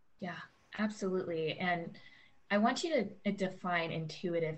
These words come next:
exercise for my audience who might be new to this concept and might be still in that mentality that they need to diet or exercise to lose weight or be in a smaller body, or to, that there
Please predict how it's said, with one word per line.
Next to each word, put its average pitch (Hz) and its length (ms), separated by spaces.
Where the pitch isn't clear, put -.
exercise 156 600
for 156 360
my 165 160
audience 160 420
who 175 140
might 170 240
be 175 120
new 170 280
to 170 160
this 165 200
concept 165 720
and 165 120
might 170 180
be 185 120
still 202 360
in 190 220
that 170 260
mentality 170 840
that 156 320
they 185 100
need 202 300
to 175 420
diet 180 280
or 175 120
exercise 175 560
to 170 120
lose 165 280
weight 262 300
or 208 80
be 180 160
in 170 80
a 190 40
smaller 170 400
body, 226 400
or 180 80
to, 175 400
that 170 200
there 170 160